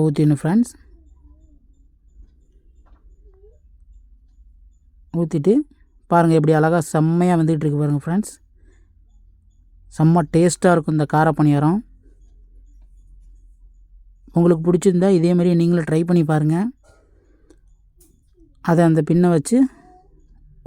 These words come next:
ஊசியை வச்சு இந்த மாதிரி அழகா திருப்பி விட்டுக்கணும், ஃப்ரெண்ட்ஸ். பாருங்களேன், எந்த அளவுக்கு நல்லா ரோஸ்ட்டாக நல்லா வெந்திருக்குன்னு.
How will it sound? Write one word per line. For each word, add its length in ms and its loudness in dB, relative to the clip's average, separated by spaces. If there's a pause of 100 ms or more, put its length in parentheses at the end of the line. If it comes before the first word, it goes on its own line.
ஊசியை 340 4
வச்சு 240 -2
இந்த 160 0
மாதிரி 220 2 (760)
அழகா 240 2 (100)
திருப்பி 220 2
விட்டுக்கணும், 380 4
ஃப்ரெண்ட்ஸ். 280 0 (1300)
பாருங்களேன், 460 2
எந்த 220 0
அளவுக்கு 360 2 (380)
நல்லா 180 2 (160)
ரோஸ்ட்டாக 520 0 (580)
நல்லா 260 0
வெந்திருக்குன்னு. 520 0